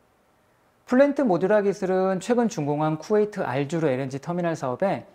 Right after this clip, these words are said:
해안 저반 시설 공사에 적용되었습니다. 엘엔지를 탱크에 저장하고 송출하기 위한 기반 시설을 해상에 짓는 프로젝트였는데요.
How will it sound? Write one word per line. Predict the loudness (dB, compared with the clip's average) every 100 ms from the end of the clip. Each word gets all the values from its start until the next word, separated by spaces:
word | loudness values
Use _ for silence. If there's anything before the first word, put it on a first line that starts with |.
| _ _ _ -6
해안 | 2 4 4
저반 | 0 0 0
시설 | -2 -6
공사에 | -4 -6 -6 -6
적용되었습니다. | -4 -4 -4 -6 -8 -14 -14 -14 -16 _ _ -2
엘엔지를 | 4 4 4 2 2
탱크에 | -2 2 2
저장하고 | 2 0 0 0 0 0
송출하기 | 0 -2 0 0 0 -2
위한 | -2 -2
기반 | -4 -2 0 -2
시설을 | -2 0 0 0
해상에 | -2 -4
짓는 | -4 -6 -6
프로젝트였는데요. | -4 -4 -4 -6 -6 -6 -6 -6